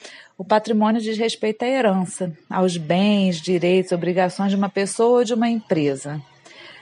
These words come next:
Mas o que eu vou falar aqui é de um patrimônio como herança comum, que diz respeito a um grupo, a um coletivo, né, o que a gente chama, é, de patrimônio cultural. É desse patrimônio que eu,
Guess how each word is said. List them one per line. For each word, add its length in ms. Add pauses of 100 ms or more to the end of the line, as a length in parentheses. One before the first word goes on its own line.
(140)
Mas 180
o 80
que 80
eu 40
vou 120
falar 720
aqui 720
é 160
de 100
um 80
patrimônio 880
como 300
herança 340
comum, 580 (540)
que 80
diz 160
respeito 540
a 20
um 140
grupo, 600 (220)
a 100
um 160
coletivo, 1120 (480)
né, 220
o 60
que 100
a 60
gente 260
chama, 800
é, 500
de 220
patrimônio 640
cultural. 760 (300)
É 100
desse 300
patrimônio 580
que 120
eu, 180